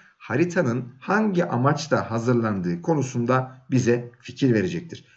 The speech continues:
Amacımız siyasi, yani sınırları gösteren bir harita oluşturmakmış. İkincisi, mutlaka haritamızın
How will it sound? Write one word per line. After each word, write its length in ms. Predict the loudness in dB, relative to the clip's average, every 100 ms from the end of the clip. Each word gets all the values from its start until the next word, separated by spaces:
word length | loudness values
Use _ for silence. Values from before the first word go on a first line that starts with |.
| _
Amacımız 640 | 0 2 4 4 4 2 -10 _
siyasi, 720 | -4 4 6 6 2 -2 0
yani 560 | 4 6 6 4 0 -4 -18
sınırları 680 | -18 -6 0 2 4 4 2
gösteren 800 | 2 0 0 0 2 2 -2 -2
bir 120 | 2
harita 300 | 4 2 2
oluşturmakmış. 800 | 2 0 -2 -4 -2 -4 -8 -16 -10
İkincisi, 580 | -4 0 0 0 -2 -4 -14 -8
mutlaka 520 | -4 0 0 2 2 4
haritamızın 800 | 2 2 2 2 2 0 0